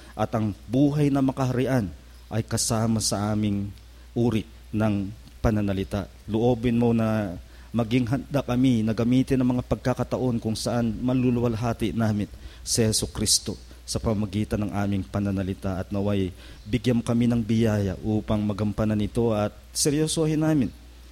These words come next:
ang sinabi ng Panginoon na sa pamagitan ng iyong mga salita ay mapapawalang sala at sa pamagitan ng mga salita ay mahatulan. Tulungan mo kaming ipakita na kami mga pinawalang sala kay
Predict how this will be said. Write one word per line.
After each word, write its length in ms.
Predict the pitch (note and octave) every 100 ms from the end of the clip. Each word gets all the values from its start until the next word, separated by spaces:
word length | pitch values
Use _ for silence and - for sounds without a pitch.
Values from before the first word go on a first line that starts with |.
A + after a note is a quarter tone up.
| -
ang 80 | -
sinabi 400 | F#2+ A2 A2+ A#2+
ng 160 | B2 B2
Panginoon 720 | - B2 A#2+ G#2+ B2 F#2 F#2
na 120 | G#2+ G#2+
sa 80 |
pamagitan 800 | - G#2+ G#2 G2+ G2 A#2+ A#2+ A#2+
ng 160 | A2+ G#2+
iyong 200 | G#2 A#2+
mga 200 | A#2+ B2
salita 420 | A#2 A2+ A#2 - A#2+ - - - - - -
ay 80 | G2
mapapawalang 760 | G2+ - A2 A2 G#2+ G2+ F#2+
sala 520 | F#2+ - B2 B2 A#2 - - B2
at 80 | C3
sa 160 | -
pamagitan 640 | - C3+ B2+ A2+ B2 A#2+ B2
ng 40 | - - - -
mga 160 | B2+ C3+
salita 400 | - G#2 G2 E2 - - - - -
ay 120 | G#2
mahatulan. 760 | G#2+ G#2 G2 F#2+ - G2+ F#2 F2 E2 -
Tulungan 360 | - A2+ A2+ G#2+
mo 40 |
kaming 360 | G#2 G#2+ G#2+ - -
ipakita 720 | A#2 - A2 - B2 - F#2 - - - - - -
na 400 | G#2 G#2+ G2+ F#2+ D#2 - - -
kami 320 | - A2+ B2 B2+
mga 360 | B2 A#2 A2 -
pinawalang 520 | C3 B2 A#2+ A#2+ A2+
sala 440 | - B2 B2+ B2 -
kay 200 | A#2